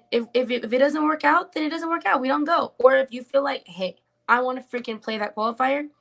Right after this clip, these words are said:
then we go cold. We play the first eighteen really smart and the se-, like, super safe. The second eighteen, we'll let it loose and we'll just go."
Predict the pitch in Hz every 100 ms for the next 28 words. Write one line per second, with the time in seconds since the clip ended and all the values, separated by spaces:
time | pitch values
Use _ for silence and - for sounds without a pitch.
0 | _ - 208 214 220 226 226 233 240 185
1 | 180 _ _ _ 226 220 220 214 233 226
2 | 233 - 247 - 247 262 - 190 208 247
3 | - 196 240 - _ - - - 214 208
4 | 208 - 202 185 - - 285 240 196 185
5 | 170 208 - _ _ - 190 208 208 220
6 | 214 208 208 233 240 202 190 - 190 190
7 | 247 220 - 202 190 196 - 226 -